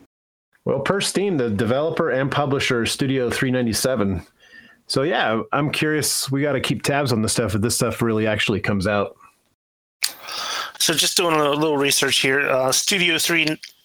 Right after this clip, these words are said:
Speaker 2: three nine seven is named after the three hundred ninety-seven laps done by the Audi in, in two thousand fourteen edition of the twenty-four Hour Le Mans. Uh,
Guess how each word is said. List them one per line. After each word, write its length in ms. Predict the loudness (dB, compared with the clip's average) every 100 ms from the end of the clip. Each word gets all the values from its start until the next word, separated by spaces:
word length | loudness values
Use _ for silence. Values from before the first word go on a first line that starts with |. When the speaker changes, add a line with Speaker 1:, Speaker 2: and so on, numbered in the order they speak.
| -20 _ -2
Speaker 2:
three 220 | 2 4
nine 260 | 4 4 2
seven 580 | 2 2 0 0 -2 -6
is 260 | -2 0 2
named 300 | 2 4 2
after 380 | 0 2 0 2
the 160 | 0
three 240 | 2 2 2
hundred 240 | 2 2
ninety-seven 640 | 2 2 2 2 2 2
laps 580 | 2 2 2 0 0 -2 -4 -4 -2 -2 -4 -2
done 240 | 0 2
by 200 | 2 2
the 100 | 2 2
Audi 360 | 2 2 2 0
in, 300 | 0 -2 -6 _ _ _ -4
in 200 | 0 0
two 200 | 0 0
thousand 460 | 2 0 2 0 -2
fourteen 500 | 0 0 0 0 0
edition 540 | 2 2 2 0 -2
of 160 | -2 -2
the 240 | 0 0 0
twenty-four 400 | 0 0 0 0
Hour 160 | 2
Le 140 | 0 0
Mans. 360 | 2 2 -2 -6 -10 -10 -10 -2
Uh, 320 | 0 2 0